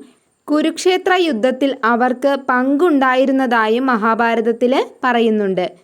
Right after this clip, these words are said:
സീതയെ തെരഞ്ഞു പിടിക്കുവാൻ സുഗ്രീവൻ വാനരന്മാരെ അയച്ച കൂട്ടത്തിൽ കേരളത്തിലേക്കും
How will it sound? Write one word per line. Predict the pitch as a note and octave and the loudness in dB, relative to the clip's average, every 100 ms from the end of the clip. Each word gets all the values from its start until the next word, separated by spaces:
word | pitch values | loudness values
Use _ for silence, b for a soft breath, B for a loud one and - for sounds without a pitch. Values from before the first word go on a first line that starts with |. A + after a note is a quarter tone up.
| b b b - | b b b -6
സീതയെ | D#4+ E4+ F4+ G4 F#4+ G4+ G4 | 0 0 2 4 4 2 -2
തെരഞ്ഞു | D4+ C4+ C#4 D#4 F4+ | 0 0 0 0 0
പിടിക്കുവാൻ | C#4+ B3 B3 A#3+ A3+ G#3 - | 0 -2 -2 -2 -2 -4 -6
സുഗ്രീവൻ | C4 A3+ G#3+ C#4+ C#4+ D4+ - | -4 -2 -2 -2 0 -4 -2
വാനരന്മാരെ | A#3+ A#3+ B3+ D4 E4 D#4 C4 A#3+ B3 B3 A3+ | 0 2 0 0 0 0 2 2 -2 -2 -2
അയച്ച | A3+ A3+ D#4+ | -2 0 -2
കൂട്ടത്തിൽ | D4+ A3+ G#3+ G#3 A3+ F4 B B _ C#4 | 2 0 0 -2 0 0 B B _ 0
കേരളത്തിലേക്കും | C#4 D#4 F#4+ G4+ F#4 C4+ B3 B3+ | 2 2 2 0 0 2 0 -2